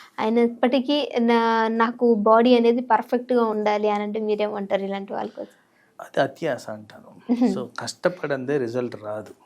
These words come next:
Speaker 1: అవును.
Speaker 2: So, కష్టపడడం అనేది ముఖ్యం, అది కూడా జీవితకాలం.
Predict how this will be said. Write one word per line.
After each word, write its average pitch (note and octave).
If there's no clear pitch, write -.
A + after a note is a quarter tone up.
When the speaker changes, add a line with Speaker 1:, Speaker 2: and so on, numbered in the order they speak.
Speaker 1:
అవును. G#3
Speaker 2:
So, -
కష్టపడడం C3
అనేది A2+
ముఖ్యం, A2
అది A#2
కూడా C#3+
జీవితకాలం. A2